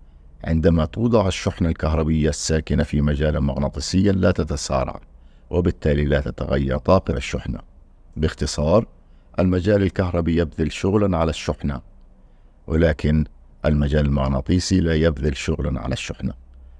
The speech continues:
حتى لو كانت هذه الشحنة متحركة. سابعًا،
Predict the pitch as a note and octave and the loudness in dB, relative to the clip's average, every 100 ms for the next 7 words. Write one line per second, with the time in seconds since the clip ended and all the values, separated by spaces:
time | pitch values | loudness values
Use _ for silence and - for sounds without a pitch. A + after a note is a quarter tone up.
0 | - - G#2+ - - E2 D2 D#2+ D2 D2 | -20 -2 -2 2 2 2 2 0 0 0
1 | - C#2 C#2 C2 - B1+ C2 B1+ B1+ - | -2 -2 -2 -4 -6 -6 -4 -2 -2 -4
2 | B1+ A#1 A1+ - - - - - - - | -6 -6 -8 -10 -16 -20 -20 -20 -20 -20
3 | - - A2+ F#2 D2+ C#2 C2+ | -10 2 4 4 2 -2 -4